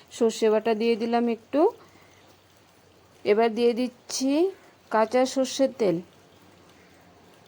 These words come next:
আরও রেসিপিটা খেতে দুর্দান্ত হয়ে যাবে বন্ধুরা। এবার সর্ষে বাটা দিয়ে, সর্ষের তেলটা দিয়ে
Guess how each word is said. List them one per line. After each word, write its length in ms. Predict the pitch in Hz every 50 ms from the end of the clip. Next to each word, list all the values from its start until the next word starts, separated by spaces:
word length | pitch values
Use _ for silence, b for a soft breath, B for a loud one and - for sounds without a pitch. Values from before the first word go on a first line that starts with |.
| - - - - _ _ - - - - - - _ _ - - - - - - - - - _ - - -
আরও 260 | 110 165 214 220 247 254
রেসিপিটা 500 | 240 254 240 - - - 247 226 240 247
খেতে 260 | 240 - 240 220 - 240
দুর্দান্ত 500 | 196 208 220 202 185 220 220 226 226 -
হয়ে 280 | 233 233 233 226 220 226
যাবে 240 | 214 226 226 220 240 226
বন্ধুরা। 460 | 220 233 233 233 233 240 240 254 294 403 427 - - - - - - _ _ _ _ _ _ _ _ _ _ _ _ _ _ _ _ _ _ b b b b b b b b b b b b b b -
এবার 320 | - 208 208 233 240 277 359 415 - B B B B B
সর্ষে 360 | - - 254 240 233 - 262 240
বাটা 260 | 240 240 233 - 240 233
দিয়ে, 220 | 214 247 262 294 370 440 - -
সর্ষের 440 | - - 247 240 226 - - 240 220
তেলটা 400 | - - 240 240 247 - 254 254
দিয়ে 260 | 220 226 254 262 294